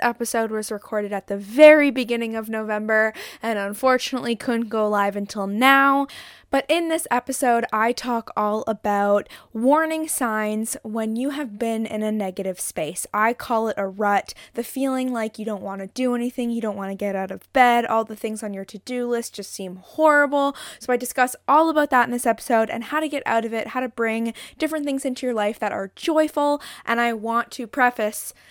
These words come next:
this is not directly applicable to grief. You need to let yourself feel and just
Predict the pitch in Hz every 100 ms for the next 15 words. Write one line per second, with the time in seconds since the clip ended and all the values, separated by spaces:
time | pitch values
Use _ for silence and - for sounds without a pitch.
0 | - _ _ 190 247 247 - - 233 220
1 | 214 - - - - - _ 214 233 226
2 | 226 240 220 - 240 220 - 220 240 233
3 | 214 - 202 208 214 220 294 - - -
4 | 214 220 214 208 220 202 214 - 190 196
5 | - 254 247 240 240 233 - 208 202 208
6 | 196 196 -